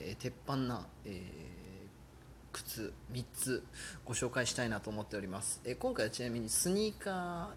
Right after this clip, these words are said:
ーになってますね。三つともシュニ-、スニーカーになっているので、まあ、あのー、ちょっとね、悩んでいる美容師さんいたら、えー、ぜひご参考いただけると嬉しいです。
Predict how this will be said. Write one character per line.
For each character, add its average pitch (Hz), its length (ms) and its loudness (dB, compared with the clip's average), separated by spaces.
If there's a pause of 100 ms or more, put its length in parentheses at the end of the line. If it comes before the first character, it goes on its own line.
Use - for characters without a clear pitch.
(100)
ー 156 40 0
に 151 120 4
な 147 120 4
っ - 20 -8
て - 160 -2
ま 82 140 -4
す - 100 -6
ね。 104 300 -4
三 135 100 0
つ - 140 -2
と 170 80 0
も 160 80 2
シ 160 160 2
ュ - 20 6
ニ-、 160 140 4 (100)
ス - 200 0
ニ 156 140 2
ー 156 40 -6
カ 156 100 0
ー 143 40 2
に 143 100 0
な 143 60 0
っ 139 40 -2
て 120 140 0
い 98 40 4
る 92 80 -4
の 82 140 -6
で、 107 180 0 (560)
ま 165 360 2
あ、 120 60 2
あ 120 40 4
の 117 140 4 (680)
ー、 - 40 -8
ち 147 60 0
ょ - 20 0
っ - 20 -12
と 107 100 -4
ね、 123 140 -6 (140)
悩 151 180 2
ん 135 80 2
で 104 80 4
い 101 60 2
る 90 240 -2
美 123 100 2
容 135 80 8
師 120 80 0
さ 101 120 -2
ん 98 120 -6
い 107 40 -4
た 123 140 4
ら、 98 280 0
え 101 60 0
ー、 113 180 -2
ぜ 135 100 0
ひ - 240 -4
ご 113 80 -2
参 131 220 4
考 127 160 -2
い 123 40 0
た 117 120 0
だ 120 100 2
け 117 160 -4
る 107 80 -2
と 98 260 -2 (320)
嬉 131 220 6
し 123 140 4
い 107 40 0
で 90 140 2
す。 - 240 -2